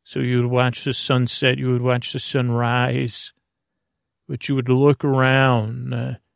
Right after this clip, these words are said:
staring out at the horizon, looking, looking for something.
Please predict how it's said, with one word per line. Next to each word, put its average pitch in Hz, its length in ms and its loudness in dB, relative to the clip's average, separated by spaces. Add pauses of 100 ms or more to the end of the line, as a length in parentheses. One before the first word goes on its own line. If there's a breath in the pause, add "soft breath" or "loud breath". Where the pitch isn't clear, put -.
(180)
staring 143 640 2
out 135 240 4
at 127 120 2
the 127 60 -2
horizon, 123 880 0
looking, 127 560 -2
looking 135 300 -2
for 123 180 -2
something. 123 800 -4